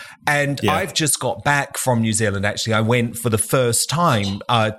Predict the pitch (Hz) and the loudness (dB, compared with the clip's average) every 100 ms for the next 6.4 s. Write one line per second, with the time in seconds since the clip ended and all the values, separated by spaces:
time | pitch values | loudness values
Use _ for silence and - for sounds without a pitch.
0 | - - 110 98 117 117 123 131 123 123 | -4 -2 -2 0 0 2 2 0 0 0
1 | 131 127 123 98 107 104 - 113 117 123 | 2 2 2 -2 -6 -6 -2 0 2 0
2 | 107 110 107 104 104 110 110 - 113 - | 0 2 2 2 2 2 0 -2 -2 -4
3 | 143 131 110 107 107 110 - 147 131 104 | -2 0 -2 -2 -4 -4 -2 0 0 -2
4 | 98 98 101 139 135 90 - - - - | -4 -4 -4 -2 -2 -4 -10 -16 -16 -18
5 | - _ 143 135 120 117 147 185 175 - | -20 _ 0 0 2 2 2 2 2 0
6 | 117 104 101 | 0 0 0